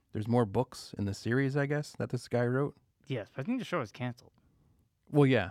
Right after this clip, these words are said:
Speaker 1: but I guess they wanna try to, the company, 'cause it's, uh, produced by the same guys that do, uh, Doctor Who.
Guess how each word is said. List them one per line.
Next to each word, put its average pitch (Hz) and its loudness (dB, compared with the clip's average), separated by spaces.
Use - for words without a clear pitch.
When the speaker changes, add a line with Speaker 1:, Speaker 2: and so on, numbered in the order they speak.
Speaker 1:
but 117 2
I 120 6
guess 120 2
they 120 2
wanna 110 2
try 104 -4
to, 95 -4
the 98 -6
company, 113 -2
'cause 117 0
it's, 117 -2
uh, 113 6
produced 131 -2
by 117 2
the 107 0
same 117 0
guys 110 0
that 104 -4
do, 110 0
uh, 95 -6
Doctor 101 -4
Who. 131 0